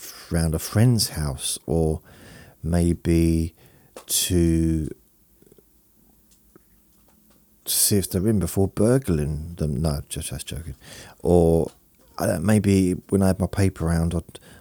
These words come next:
knock on the door and give them their paper the week before Christmas. So hopefully they give me a tip.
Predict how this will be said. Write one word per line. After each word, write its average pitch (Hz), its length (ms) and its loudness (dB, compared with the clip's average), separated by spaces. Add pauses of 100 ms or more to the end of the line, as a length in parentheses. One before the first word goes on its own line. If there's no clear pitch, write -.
(120)
knock 90 320 0
on 90 100 4
the 85 80 4
door 82 360 2
and 85 140 -2
give 90 160 2
them 80 140 0
their 80 100 0
paper 87 580 -2 (840)
the 87 80 -2
week 87 180 4
before - 260 0
Christmas. - 540 0 (500)
So - 160 -8
hopefully 90 340 -2
they 87 120 -2
give - 200 -2
me 92 120 2
a - 20 0
tip. - 400 -2